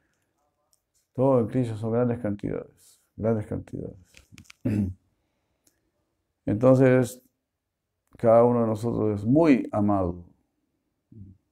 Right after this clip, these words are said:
pero por ese mundo superior. En este mundo inferior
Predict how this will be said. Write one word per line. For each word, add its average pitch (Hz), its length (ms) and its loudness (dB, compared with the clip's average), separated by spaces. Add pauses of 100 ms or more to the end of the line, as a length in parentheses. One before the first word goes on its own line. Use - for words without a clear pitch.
(920)
pero 139 640 10 (300)
por 107 180 -2
ese 113 180 -4
mundo 113 240 -4
superior. 90 480 -10 (2000)
En 107 80 -2
este 107 180 -6
mundo 117 260 -2
inferior 113 600 -4